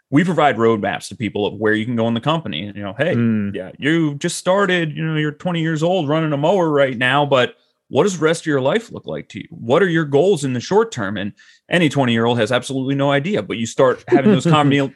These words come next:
Speaker 1: conversations and you start stimulating that thought process. And then we pave a roadmap and say, "Well, you know, the next step is a crew leader and you get a pay increase for that. And the next step is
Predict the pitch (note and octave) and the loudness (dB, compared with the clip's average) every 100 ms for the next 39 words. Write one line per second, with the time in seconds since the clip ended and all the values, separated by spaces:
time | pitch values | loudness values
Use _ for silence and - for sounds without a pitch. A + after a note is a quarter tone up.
0 | - D#3+ D3 C#3+ G3 G#3 - G#2 G2+ A2 | -2 0 2 2 2 0 0 -4 -4 -6
1 | - D3+ B2+ - - C#3+ C#3+ C#3 C3+ C#3 | -2 2 2 0 -2 0 2 2 2 0
2 | B2 - G#3 - G#2 F#2+ F#2 F#2+ - - | -2 -4 -6 -4 -4 -2 -2 -2 -4 -16
3 | - - C#3 A#3 G3 D#3+ D#3+ C#3+ C#3+ G#3 | -16 0 2 4 2 2 4 4 4 4
4 | B2+ G#2 A2 A#2+ A2+ G#3 G#3+ C#3 D3 C#3+ | 0 -2 -2 -2 -2 -2 -2 0 2 2
5 | C3 _ _ _ - B2+ G#3+ - F3 D3+ | 0 _ _ _ -2 0 0 2 2 2
6 | A#2 - A3 B3+ A2 F2+ A2 G#2 G#2+ A2 | -2 -4 -2 2 2 0 0 0 -2 -4
7 | A#2+ A#2+ A2 F3 G3 A#2 - G#2 - G2+ | -2 0 2 2 0 0 -2 -6 -6 -10
8 | - - - A2+ G#2+ G2+ A2+ C#3+ - - | -10 -10 -10 -8 -6 -2 0 0 -2 -10
9 | - C3 A2+ - - C3 A#2 A2 G#2+ A#2+ | -2 0 0 -4 -4 -2 0 0 0 -4